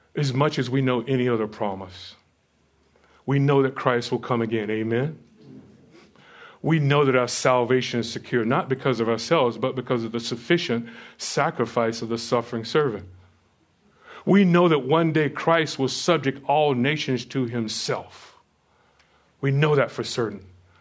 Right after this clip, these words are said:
We know that Jesus Christ is, in fact, the Lord of lords and King of kings. We know this promise as much as we know every promise.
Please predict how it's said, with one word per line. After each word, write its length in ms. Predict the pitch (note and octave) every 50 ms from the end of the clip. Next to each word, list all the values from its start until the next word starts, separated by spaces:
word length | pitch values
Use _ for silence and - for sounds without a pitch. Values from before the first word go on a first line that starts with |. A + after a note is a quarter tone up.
| _ _ - - - -
We 140 | - F3+ F#3
know 140 | F#3 F3+ E3+
that 120 | C#3 C#3
Jesus 480 | C3+ A#2+ E3 F#3+ F#3+ F3 C#3+ D3+ C#3+ -
Christ 500 | - - - F3 D#3+ C3+ C3 B2+ - -
is, 200 | E3+ F3 D#3 C3+
in 100 | C#3 B2+
fact, 260 | - - C#3 C3+ -
the 80 | C#3 B2
Lord 300 | B2 C3+ C#3+ D#3 D3+ D3
of 100 | B2+ B2
lords 380 | C3+ D3 C#3 C3+ B2+ A#2+ - -
and 340 | D3+ D3 C#3 C3 B2 A#2+ A#2+ - - - - _ -
King 260 | - D3 C3+ A#2+ A#2+
of 160 | A2+ A2 A#2
kings. 560 | - - A#2 G#2 F#2+ - - - - - - _ _ _ _ _ _ _ _ _ _ _ _ _ _ _ _ _ _ _ _ _ _ _ _ _ _ _ _ _ _ -
We 120 | D3+ E3+
know 220 | E3+ D#3+ D#3 D3+ C#3+
this 260 | C3 D#3+ D#3 - -
promise 480 | - - E3 D3+ D3 C#3+ C#3+ C3+ -
as 140 | D3 C3 A#2
much 200 | C3 C#3 C3+ -
as 120 | C3+ A#2 A#2+
we 100 | C3 C3
know 220 | B2+ B2 B2 A#2+ -
every 280 | C#3+ C3+ A#2 A2+ A2
promise. 640 | G2+ - - A2+ G#2 G2 F#2+ F2+ F2+ F#2 - - -